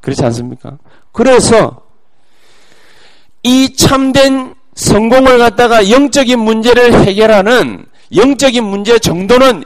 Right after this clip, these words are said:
이길 수 있는 참된 성공을 해야만 우리가 무슨 문제를 해결할 수 있냐? 세상에 다가오는 나와 아무 상관없이 기어 들어오는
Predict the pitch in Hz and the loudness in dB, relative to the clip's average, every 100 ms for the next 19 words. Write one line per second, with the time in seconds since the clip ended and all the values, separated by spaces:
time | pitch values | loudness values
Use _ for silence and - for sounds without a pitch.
0 | - 277 330 302 247 233 - 165 185 294 | -12 -8 -2 -2 -2 -4 -6 -6 0 0
1 | 214 101 - - - - - 156 151 156 | 0 -6 -18 -20 -20 -16 -12 -10 -6 -6
2 | 147 139 107 107 117 107 82 - 139 98 | -6 -10 -12 -8 -6 -6 -8 -12 -10 -10
3 | 76 73 110 131 92 73 - - - - | -10 -8 -4 -4 -4 -10 -16 -20 -20 -20
4 | - - - - - - - 85 95 85 | -20 -20 -20 -20 -20 -20 -18 -10 -8 -8
5 | 85 80 82 82 80 82 78 - - - | -12 -14 -16 -16 -16 -14 -14 -14 -16 -18
6 | - - - - - - - - - - | -20 -20 -20 -20 -20 -20 -20 -20 -20 -6
7 | 117 107 104 131 123 120 117 - 110 113 | -4 -4 -4 -6 -6 -10 -10 -10 -10 -6
8 | 104 92 95 147 185 - - - - - | -4 -4 -4 -8 -10 -20 -20 -20 -20 -16
9 | 101 151 196 175 - - 165 185 175 220 | -4 0 2 0 -2 -6 -6 -4 -6 -6
10 | 247 - 233 226 208 185 175 165 - 147 | -4 -2 -4 -6 -6 -6 -8 -14 -12 -8
11 | 135 113 104 95 104 147 | -8 -8 -8 -8 -8 -12